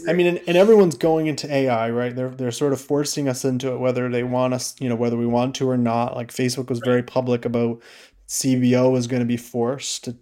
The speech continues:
Speaker 1: didn't end up being forced yet, right? But there's still, every day you sign into Facebook and there's a new feature sort of say, it's like,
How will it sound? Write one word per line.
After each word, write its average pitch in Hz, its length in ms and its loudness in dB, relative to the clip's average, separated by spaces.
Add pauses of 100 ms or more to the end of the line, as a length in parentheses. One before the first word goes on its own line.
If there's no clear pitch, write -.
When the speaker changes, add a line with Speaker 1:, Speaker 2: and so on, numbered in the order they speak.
(140)
Speaker 1:
didn't 143 220 4
end 131 180 2
up 123 140 -2
being 120 420 0
forced - 720 -4
yet, 120 420 -4
right? 131 420 0
But 127 260 2 (320)
there's 151 200 6
still, 160 540 6
every 156 300 6
day 165 280 8
you 151 120 6
sign 151 260 2
into 143 140 0
Facebook 147 440 0
and 135 100 -2
there's 123 180 -2
a - 20 0
new 139 240 2
feature 147 420 -2
sort 127 280 -4
of 120 100 -6
say, 135 140 -4
it's 131 120 -10
like, 131 160 -6